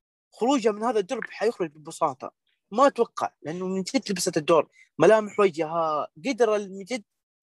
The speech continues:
يعني، حقين الميك اب قدروا يعطونا واحدة كبيرة في السن، يعني، واحدة عد-، عدمتها الدنيا، عدمتها الحياة مرة، يعني، خلاص.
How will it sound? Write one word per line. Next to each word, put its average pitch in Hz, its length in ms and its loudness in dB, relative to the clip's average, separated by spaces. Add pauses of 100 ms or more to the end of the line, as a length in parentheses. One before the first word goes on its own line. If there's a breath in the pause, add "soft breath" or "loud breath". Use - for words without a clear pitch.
(140)
يعني، 131 300 2
حقين 143 360 -2
الميك 226 520 2
اب 202 160 2 (160)
قدروا 202 280 2
يعطونا 202 360 -4
واحدة 196 280 -2
كبيرة 170 360 2
في 143 80 -4
السن، 220 400 -4 (840)
يعني، 117 240 -2
واحدة 139 580 2 (600)
عد-، 131 380 -2
عدمتها 180 360 2
الدنيا، 131 340 -6 (180)
عدمتها 165 340 -2
الحياة 151 420 2 (360)
مرة، 185 320 2
يعني، 143 320 2
خلاص. 151 540 -2